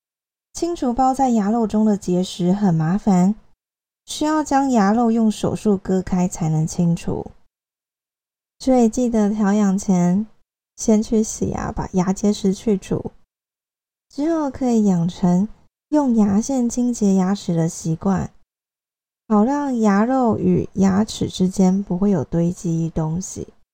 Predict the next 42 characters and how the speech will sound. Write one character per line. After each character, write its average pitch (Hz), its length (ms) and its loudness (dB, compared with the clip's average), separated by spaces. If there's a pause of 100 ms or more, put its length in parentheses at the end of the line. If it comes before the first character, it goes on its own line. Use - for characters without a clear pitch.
(1080)
手 240 300 0
掌 277 260 0
的 214 80 4
颜 190 260 2
色 220 280 0
和 226 240 0
肤 262 260 -6
质 185 380 0 (460)
也 185 180 0
是 220 200 -2
观 214 240 0
察 180 240 -2
血 185 220 -4
气 - 220 -2
的 180 120 0
重 196 240 0
要 190 160 2
讯 190 300 -2
息。 - 340 -10 (880)
如 247 160 0
果 262 380 0
脸 226 220 2
色 240 300 0
红 202 260 4
润， 262 220 0 (640)
但 339 160 -2
是 339 200 -4
掌 240 260 0
心 247 260 -2
也 208 140 2
很 202 200 2
红， 175 380 0 (560)
则 208 220 2
是 226 300 0
肝 233 340 0
气 240 260 -2
上 220 300 0
冲 233 400 -2
造 220 240 -2
成 175 180 -2
的 180 120 0
红。 117 300 -6